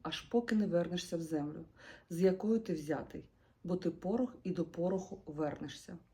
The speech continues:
Єклесіаст, третій розділ, один, два. "Усьому свій час, час родитись і час умирати". Послання до євреїв, дев'ять двадцять сім.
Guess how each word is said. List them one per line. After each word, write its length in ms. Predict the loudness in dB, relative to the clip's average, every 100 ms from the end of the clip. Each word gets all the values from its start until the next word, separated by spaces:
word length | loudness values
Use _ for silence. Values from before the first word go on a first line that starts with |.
| -20 -20 -20 _
Єклесіаст, 880 | 0 2 2 0 -2 -4 -4 -10 -20 _ -6
третій 340 | 2 2 2
розділ, 380 | 0 -2 0 -2 -2
один, 360 | -10 -4 -2 -2
два. 260 | -4 -10 -14 _ -20 -20 -20 -12 -8
"Усьому 380 | 4 8 8
свій 220 | 8 2 -4
час, 460 | -2 -2 -2 -12 -20 _ _ _ -4
час 320 | 0 0 0
родитись 560 | -6 -2 -2 -2 -8 -14 _ _ _
і 100 | -4
час 460 | -4 -6 -6 -10 -16 -4
умирати". 640 | 0 0 -2 -8 -14 -18 -18 _ _ -20 -20 -20 -20 _ -10
Послання 380 | -8 6 8 10
до 100 | 8
євреїв, 520 | 6 6 4 2 -2 -16 -16 -8
дев'ять 340 | 2 4 4
двадцять 340 | 0 -4 -6
сім. 260 | -10 -8